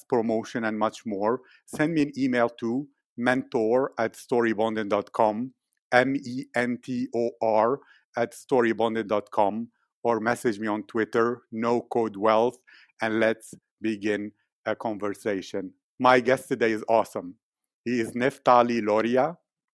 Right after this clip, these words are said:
from Universidad Creativa to I G C Online to Critical Mass in Costa Rica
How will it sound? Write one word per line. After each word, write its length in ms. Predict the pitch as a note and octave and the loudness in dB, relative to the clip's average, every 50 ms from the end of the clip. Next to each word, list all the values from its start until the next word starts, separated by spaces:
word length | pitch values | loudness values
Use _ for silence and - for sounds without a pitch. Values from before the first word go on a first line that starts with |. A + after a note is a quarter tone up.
| _ _ _ _ _ _ _ - _ - | _ _ _ _ _ _ _ -20 _ -14
from 400 | - - A#2+ B2 A#2+ A#2 A#2+ - - - _ _ _ _ | -4 2 4 4 4 4 2 -4 -8 -16 _ _ _ _
Universidad 720 | B2 B2 A#2 A2 A#2+ B2 - - - A2+ A#2+ A#2 A#2+ - - | -6 -4 -2 0 0 0 0 -2 -2 2 2 2 2 2 -2
Creativa 680 | - B2 A#2 A#2+ A2+ - - A2 G#2+ G2+ A#2 B2+ D3+ E3 - _ _ _ _ _ _ - | 0 2 2 2 2 0 -2 -6 -4 0 2 2 2 0 -4 _ _ _ _ _ _ -6
to 160 | B2 A#2+ B2 - | -6 -6 0 4
I 180 | - C3+ C#3 C#3+ | 4 4 4 4
G 180 | A2 A#2+ B2+ | 0 -2 -6
C 260 | B2 - - - B2+ B2 | -6 -6 -6 -6 -4 -4
Online 680 | - A2+ A#2+ A2+ G#2+ G#2 G2 G#2 G#2 G#2+ A2+ B2 B2 - _ - - _ _ _ | -4 -4 -6 -4 -4 -4 -4 -4 -4 -4 -6 -8 -10 -10 _ -20 -20 _ _ _
to 100 | - B2 | -4 -4
Critical 560 | B2 - C3 B2+ B2+ - C3 - - C3 A#2+ | -2 0 -2 -2 0 -2 -4 -2 -2 -2 -2
Mass 420 | A2 A2 G#2+ G#2+ A2 A2 A2+ - - | 2 2 4 4 4 2 0 -2 -6
in 140 | A#2+ A2 | -6 -6
Costa 480 | G2+ - A#2+ A#2 - - - A#2 G#2 G2+ - | -4 -4 -4 -4 -2 0 2 4 4 4 2
Rica 500 | G#2 A2 G#2 G#2 - C#3 C#3+ F3 F#3 D#3 | 0 -2 -4 -2 0 0 0 0 0 -4